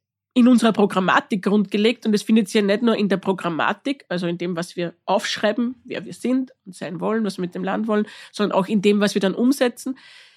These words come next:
sondern es ist ja auch in den Menschen da, die in der Volkspartei aktiv sind. Manche mögen vielleicht sagen, sie ordnen sich eher einer liberalen, liberalen Flügel zu, den es ja so jetzt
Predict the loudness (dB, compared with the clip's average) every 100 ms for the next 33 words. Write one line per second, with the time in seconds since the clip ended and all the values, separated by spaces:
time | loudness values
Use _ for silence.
0 | -4 2 4 6 4 4 4 4 2 0
1 | -2 -2 0 0 0 0 0 2 2 2
2 | -2 -2 -2 0 -2 2 2 2 -2 -10
3 | -10 -14 _ _ _ -2 0 2 2 4
4 | 4 4 4 2 2 0 2 0 -2 -2
5 | -2 2 0 0 -4 -2 0 2 2 2
6 | -4 _ _ -6 -2 0 -2 0 2 4
7 | 2 2 0 2 2 2 0 0 0 2
8 | 4 6 4 2 2 4 2 0 0 2
9 | 2 0 -14